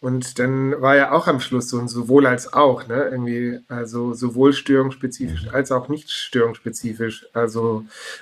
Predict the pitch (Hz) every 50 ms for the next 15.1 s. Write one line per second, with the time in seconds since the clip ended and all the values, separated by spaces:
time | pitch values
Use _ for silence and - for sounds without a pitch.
0 | - _ - 117 117 113 127 127 123 113 - - 120 120 123 117 123 123 120 123
1 | 123 123 135 139 127 120 - 135 131 - - 127 123 123 127 127 131 131 156 139
2 | 117 107 131 131 147 156 160 160 156 - - - 135 135 135 135 135 139 139 139
3 | 139 139 139 135 131 131 - 143 139 139 131 127 123 135 147 156 151 147 135 127
4 | 139 139 135 - 139 135 131 123 123 - - - 139 139 139 131 131 123 - -
5 | - - - - 113 120 131 139 147 135 - - 127 131 - 143 - - 131 131
6 | 127 131 131 - - 131 123 123 - - 123 123 139 160 - - - - _ -
7 | - - - - - _ - 123 135 143 139 135 139 143 135 127 123 127 135 135
8 | 139 131 135 131 - - - 131 139 139 135 - - - - 262 - - - 120
9 | 113 104 123 127 131 131 135 127 131 127 - - 135 131 123 127 131 127 123 120
10 | 131 135 135 123 131 123 127 120 120 123 - - 127 113 113 117 127 131 127 123
11 | 123 120 120 120 - - - 135 135 131 117 110 107 104 101 117 127 127 123 113
12 | 113 110 - - 120 120 127 127 - 123 117 120 - 127 113 107 110 123 147 139
13 | 131 131 127 127 123 131 139 131 127 123 123 120 - 131 139 139 156 151 143 135
14 | 127 127 127 127 127 - 131 123 120 120 123 117 117 123 117 123 107 123 131 127
15 | 127